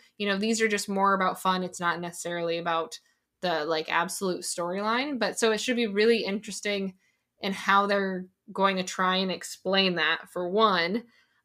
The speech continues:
Uh, two, pisses me off that if they're gonna try and find a way to bring back Han, why don't you bring back Giselle too? Because, uh, her character and the, the two of them together, like,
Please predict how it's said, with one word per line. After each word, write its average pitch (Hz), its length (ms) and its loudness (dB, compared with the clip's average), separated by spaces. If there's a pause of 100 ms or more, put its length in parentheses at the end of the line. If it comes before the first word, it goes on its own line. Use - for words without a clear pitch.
Uh, 190 320 8 (140)
two, 254 640 4 (520)
pisses 262 280 6
me 247 120 6
off 240 200 10
that 220 140 6
if 214 60 2
they're 226 160 6
gonna 247 120 6
try 247 200 6
and 254 180 2
find 214 420 2
a 196 60 0
way 196 200 2
to 190 80 -2
bring 185 320 -2
back 180 240 2 (120)
Han, 180 480 -2 (400)
why 208 240 6
don't 240 160 4
you 240 160 2
bring 214 200 0
back 208 260 0
Giselle 185 400 2
too? 185 540 -2 (280)
Because, 190 840 2
uh, 170 520 2
her 220 240 6
character 185 960 0
and 185 280 -4
the, 185 220 0
the 185 80 -4
two 247 240 2
of 220 60 4
them 214 200 2
together, 185 680 -2
like, 175 260 -4